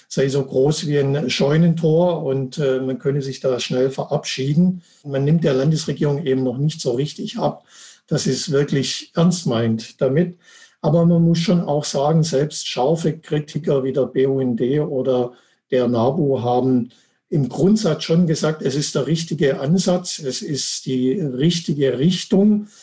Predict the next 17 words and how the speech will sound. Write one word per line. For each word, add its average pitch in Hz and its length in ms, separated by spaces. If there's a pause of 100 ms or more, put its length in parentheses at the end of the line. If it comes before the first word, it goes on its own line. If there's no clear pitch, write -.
(160)
aber 139 200
jetzt 160 280
muss 160 240
es - 140
eben 143 280
auch 127 440
umgesetzt 156 640
werden. 113 400
Nur 156 300
dann, 143 340 (440)
äh, 127 300
wird 131 180
es 135 200
auch 131 360
zu - 180
einem 123 260
nachhaltigen 120 1000